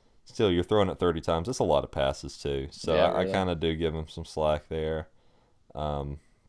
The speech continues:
Speaker 1: but, yeah, it wa-, it wasn't his best game from what it
Speaker 2: Mm-mm.
Speaker 1: looks like anyway.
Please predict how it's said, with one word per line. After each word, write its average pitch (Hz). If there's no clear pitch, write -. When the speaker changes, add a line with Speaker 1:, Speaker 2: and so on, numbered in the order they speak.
Speaker 1:
but, 69
yeah, 95
it 90
wa-, 104
it 107
wasn't 107
his 85
best 78
game 55
from 71
what 80
it -
Speaker 2:
Mm-mm. 98
Speaker 1:
looks 76
like -
anyway. 60